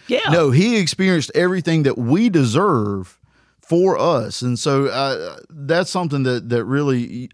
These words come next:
Speaker 2: you pointed out years ago, and it's always set, set with me, is that, you know,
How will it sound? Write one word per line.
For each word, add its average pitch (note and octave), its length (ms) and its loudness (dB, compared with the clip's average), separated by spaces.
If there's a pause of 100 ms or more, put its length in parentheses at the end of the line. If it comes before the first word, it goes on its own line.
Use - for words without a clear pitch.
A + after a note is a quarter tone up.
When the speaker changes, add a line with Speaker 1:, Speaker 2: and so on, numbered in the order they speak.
Speaker 2:
you B2 160 -8
pointed B2+ 320 -2
out - 100 -8
years B2 280 -2
ago, G#2+ 240 -2
and G#2 100 -2
it's G#2 140 -6
always A2 300 -4
set, A#2 160 -8 (140)
set A#2+ 260 -6
with F#2+ 140 -8
me, G#2 160 -2
is G2+ 120 -6
that, A2 220 -4 (500)
you D3 160 2
know, B2 320 2